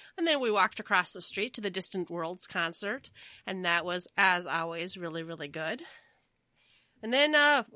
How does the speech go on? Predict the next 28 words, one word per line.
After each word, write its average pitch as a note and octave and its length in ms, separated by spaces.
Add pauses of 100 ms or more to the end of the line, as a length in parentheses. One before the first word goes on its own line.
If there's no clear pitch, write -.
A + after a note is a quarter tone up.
good D4+ 220
thing, E4 280
too, D#4 600 (240)
that C4+ 340
Ulf D4 320 (100)
had B3+ 180
thought C4 180
ahead C4 360
and A3 120
gotten A3 180
a A3 40
hotel B3 340
room. F#3+ 220
Usually, D4+ 340
if C#4+ 80
it's B3+ 140
in B3+ 80
Minneapolis, A3+ 520
we G#3 60
just F#3+ 220
drive F#3 180
home. F#3+ 320 (600)
He A3 160
had A#3+ 160
gotten F3 200
a - 40
hotel A3 360
room. D#2+ 360